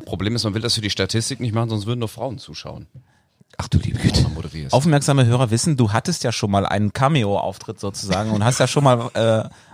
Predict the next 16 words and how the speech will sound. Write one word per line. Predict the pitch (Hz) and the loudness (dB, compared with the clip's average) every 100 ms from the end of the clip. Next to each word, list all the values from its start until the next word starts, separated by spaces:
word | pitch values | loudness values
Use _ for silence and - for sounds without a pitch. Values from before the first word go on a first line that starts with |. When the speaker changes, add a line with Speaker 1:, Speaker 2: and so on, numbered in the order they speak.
| _ | _
Speaker 3:
als | 113 - | 0 0
V | - - 123 135 180 240 - | -8 0 6 6 6 0 2
am | 139 | 2
Steuer | 139 - 120 143 180 220 | 2 2 4 6 2 0
was | 131 - | -4 -2
zur | 127 | 0
Lage | 117 123 135 | 2 2 0
in | |
Kaiserslautern | 135 127 135 127 135 131 101 | -2 0 0 2 2 2 0
gesagt | 98 107 143 - - - - - | 0 0 0 -8 -20 -18 -18 -2
und | 143 | 4
warst | 127 143 - | 4 4 4
dann | 135 | 2
Sexiest | 135 165 - - 175 160 | 2 0 0 -2 0 0
Magenta | 131 120 147 160 | 0 2 2 2
Alive. | 143 120 90 | 4 4 2